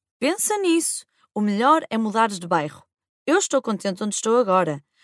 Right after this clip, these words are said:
Há restaurantes e bares e uma vida noturna simpática, mas é frequentado por pessoas que têm em consideração a comunidade.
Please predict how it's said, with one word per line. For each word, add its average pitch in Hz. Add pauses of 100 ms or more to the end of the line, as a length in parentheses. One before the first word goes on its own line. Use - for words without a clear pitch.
(220)
Há 180
restaurantes 185
e 170
bares 196
e 185
uma 180
vida 214
noturna 208
simpática, 180 (220)
mas 226
é 302
frequentado 277
por 190
pessoas 285
que -
têm 294
em 294
consideração 285
a 294
comunidade. 285